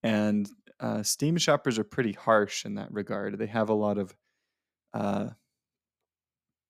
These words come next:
initial ju-, they'll make, they'll make very quick judgments about your game based on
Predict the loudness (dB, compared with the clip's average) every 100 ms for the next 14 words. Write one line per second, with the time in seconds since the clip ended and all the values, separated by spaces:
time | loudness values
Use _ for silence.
0 | _ _ _ _ -20 -20 _ _ 6 8
1 | 8 8 6 6 0 4 6 8 6 2
2 | -12 2 4 6 4 4 4 6 6 2
3 | 0 0 0 0 2 2 -2 -4 -4 -4
4 | -4 -4 _ -6 -2 -2 -2 0 0 0
5 | 2 2 0 -4 _ _ _ _ -8 2
6 | 4 4 2 2 2 2 -2 -6